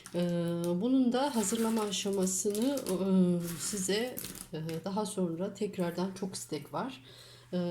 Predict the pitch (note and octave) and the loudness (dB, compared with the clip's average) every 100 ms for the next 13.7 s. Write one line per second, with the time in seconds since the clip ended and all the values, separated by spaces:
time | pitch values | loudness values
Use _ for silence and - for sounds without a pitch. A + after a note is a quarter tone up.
0 | E3 G3 F#3+ F3+ - - E3+ A#3+ D4+ C#4+ | -2 0 2 2 0 -4 -2 0 0 0
1 | C#4+ C#4 - C4+ A3+ A3+ B3 G#3+ G3+ B3 | -2 -2 0 0 0 -2 0 0 0 -4
2 | B3 F3+ F3 F3 C#4+ - - - - - | -2 -2 -2 -2 -4 -6 -16 -20 -20 -16
3 | - A3+ B3 B3 B3 G3 F3+ A3+ - - | -4 -2 0 0 0 0 0 -2 -6 -16
4 | - - A3+ A3+ - F3 F3+ G3+ A3 G3 | -12 -4 -2 -2 -4 -4 -2 -2 -2 -2
5 | F#3 F#3+ - G#3+ F3 D3 - E3+ F#3+ E4+ | -2 -4 -4 -4 -4 -6 -6 -4 -4 -6
6 | - - - - - - - - - - | -10 -20 -20 -20 -20 -20 -20 -20 -20 -20
7 | - - B3 C4+ C4 D4 A#3+ G3 G3 D4+ | -14 -4 2 2 2 2 2 2 0 -2
8 | D#4 - A#3+ A#3 - G3+ A3+ D#4+ G#3+ - | -6 -8 -6 -6 -2 -2 0 -2 -2 0
9 | F#3+ F#3 - E3+ E3 C4+ - - F#3+ F#3+ | 0 0 -2 -4 -2 -4 -6 0 2 2
10 | F#3+ F#3 - - - F3 E3 D#3+ D#3 D#3+ | 0 -2 -4 -10 -4 -4 -2 -6 -6 -8
11 | D3+ - - A3+ E3 E3 C3+ - C#3 D#3 | -8 -6 -4 -2 -2 -4 -6 -6 -8 -8
12 | D3 - D#3+ A3 - F#3 E3 D3+ D#3+ D#3+ | -10 -8 -8 -6 -4 -2 -2 -4 -6 -8
13 | F#3 - E3+ D#3+ C#3+ G2+ G2 | -8 -8 -6 -6 -8 -8 -6